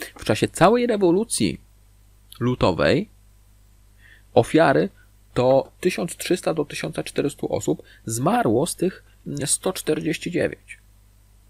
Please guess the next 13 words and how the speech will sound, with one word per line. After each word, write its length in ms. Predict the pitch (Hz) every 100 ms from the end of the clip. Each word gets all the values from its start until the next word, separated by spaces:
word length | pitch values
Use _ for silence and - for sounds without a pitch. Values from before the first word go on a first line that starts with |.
| _ _ _ _ _ _ _ _ _ -
Ofiary 500 | - 165 214 202 196 - -
całej 440 | - 262 285 254
rewolucji 560 | 208 190 180 247 - 240
lutowej, 480 | 220 220 120 57 - _ _ -
odsunięcia 640 | 151 - - 190 220 233
cara 380 | - - 220 214
od 180 | 196 185
władzy, 500 | 196 185 143 95 - - - - -
zmianę, 720 | 131 160 190 240 196 110 98 - - -
e, 380 | - 113 117 123
ogromnej 760 | 147 165 208 254 226 196 185 170
zmiany, 580 | 165 156 196 185 107
e, 200 | 90 90